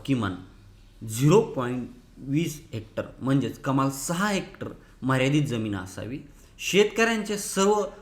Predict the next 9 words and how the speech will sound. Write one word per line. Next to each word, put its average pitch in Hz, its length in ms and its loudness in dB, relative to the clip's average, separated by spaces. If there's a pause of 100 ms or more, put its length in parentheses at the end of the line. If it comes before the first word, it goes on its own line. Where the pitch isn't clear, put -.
(280)
मार्गाने 123 600 0 (100)
मिळणारे 131 380 0
वार्षिक 120 480 -4
उत्पन्न 127 420 -6 (240)
दीड 147 260 6
लाख 135 420 -4
रुपयापेक्षा 117 580 -4
जास्त 117 400 -6
नसावे. 107 400 -8